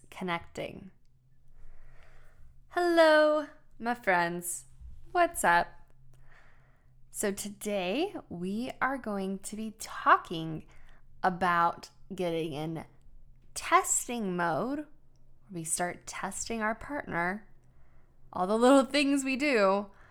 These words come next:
to try to figure out if it's right, versus actually being able to experience love and connection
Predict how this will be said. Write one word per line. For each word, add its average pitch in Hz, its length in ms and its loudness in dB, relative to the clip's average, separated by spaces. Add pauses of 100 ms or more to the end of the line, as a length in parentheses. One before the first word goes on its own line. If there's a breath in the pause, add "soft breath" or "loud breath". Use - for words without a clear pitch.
(260 soft breath)
to - 100 -10
try 180 180 2
to 170 60 -2
figure 175 300 0
out 254 220 6
if 196 120 -6
it's - 200 -12
right, 254 640 4 (460 soft breath)
versus 208 600 -2 (120)
actually 196 460 -4
being 190 280 -6
able 185 420 -2 (440 loud breath)
to 262 280 -6
experience 262 1200 -4 (120)
love 202 580 -4
and 175 520 -6
connection - 720 -10